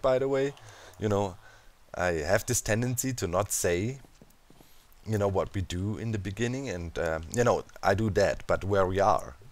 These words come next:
<laughs> often I forget. You know, that's not professional YouTubing. Professional YouTubing would be, and you say every time when you start a video, "Hey, my name is Doc M,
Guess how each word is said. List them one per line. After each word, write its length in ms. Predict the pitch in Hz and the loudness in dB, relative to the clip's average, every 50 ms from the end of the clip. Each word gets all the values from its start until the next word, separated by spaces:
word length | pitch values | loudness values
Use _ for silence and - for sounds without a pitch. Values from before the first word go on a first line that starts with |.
| - - - - | -20 -20 -14 -12
<laughs> 380 | - - - - - - - - | -10 -10 -10 -10 -12 -6 2 4
often 300 | 87 104 - - 120 120 | 4 4 4 2 4 6
I 120 | 113 117 | 6 4
forget. 360 | 113 - 139 123 110 71 - - - - - - - | 4 2 2 2 2 2 2 -2 -12 -16 -16 -12 -4
You 80 | - 113 | 0 2
know, 100 | 113 117 | 2 4
that's 240 | 120 123 117 - - | 4 4 2 2 2
not 220 | 123 135 - - | 2 2 2 0
professional 600 | - - 107 - - 107 107 - - 107 95 90 | -4 -4 -2 0 0 0 0 0 -2 -2 -2 -2
YouTubing. 540 | 82 78 87 80 - - 69 62 - 62 - - - - - - - - - - - | -4 -4 -6 -6 -8 -8 -10 -10 -12 -14 -14 -16 -20 -20 -20 -20 -20 -20 -20 -14 -8
Professional 580 | - 101 101 - 139 151 - - - 123 101 95 | -6 -4 0 4 4 4 4 2 -2 -2 -2 0
YouTubing 440 | 92 92 95 95 - 98 90 87 87 | -2 -4 -4 -4 -6 -6 -6 -4 -6
would 140 | 85 78 | -6 -6
be, 220 | - 87 87 85 82 - - - - - - - - - - - - | -6 -6 -6 -6 -6 -8 -12 -20 -20 -20 -20 -20 -20 -20 -20 -14 -10
and 120 | 87 92 | -6 -4
you 80 | 95 95 | -2 -2
say 320 | 87 - 110 95 92 90 - - - - | 0 2 2 2 2 0 -4 -8 -4 2
every 240 | - 127 139 156 151 | 4 4 4 4 0
time 380 | 123 - 123 113 113 117 117 | -2 -2 0 2 2 2 0
when 100 | 110 98 | -2 -4
you 60 | 92 | -4
start 260 | 90 - - 92 90 - | -4 -2 0 -2 -2 -2
a 40 | |
video, 300 | 85 85 95 92 98 95 | -4 -6 -4 -4 -2 -2
"Hey, 220 | 95 104 139 156 151 | 0 2 2 2 2
my 180 | 123 120 117 | 4 2 2
name 280 | 113 110 113 113 110 104 | 2 0 -2 -4 -2 -4
is 120 | 101 95 | -4 -4
Doc 240 | - - 104 98 - | -2 0 -2 0 0
M, 300 | 65 95 90 76 73 78 | -2 -2 -2 -2 -4 -8